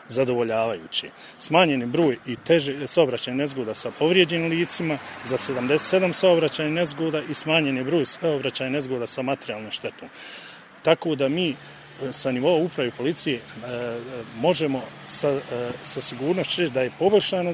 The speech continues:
stanje u oblasti bezbje-, bezbjednosti saobraćaja sa akcentom i težnjom da to bude puno bolje, puno uređenija problematika.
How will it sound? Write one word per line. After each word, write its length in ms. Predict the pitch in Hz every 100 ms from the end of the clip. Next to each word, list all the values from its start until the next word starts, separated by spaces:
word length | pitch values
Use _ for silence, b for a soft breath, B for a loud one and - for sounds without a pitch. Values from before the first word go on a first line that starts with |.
| - 151
stanje 420 | - 165 175 170
u 40 |
oblasti 280 | 165 156 123
bezbje-, 260 | 131 160 170 - 139
bezbjednosti 500 | 139 123 165 160 -
saobraćaja 540 | 180 180 160 - 151 143 -
sa 280 | - - 123 -
akcentom 720 | 151 175 - 190 - 143 143
i 40 | - -
težnjom 360 | 160 180 160
da 100 | 135
to 200 | - 165
bude 280 | 135 170 135 -
puno 200 | 175 143
bolje, 380 | 127 170 156 143 B B B
puno 180 | 175 156
uređenija 560 | 135 127 123 143 127 117
problematika. 640 | 123 117 117 123 - -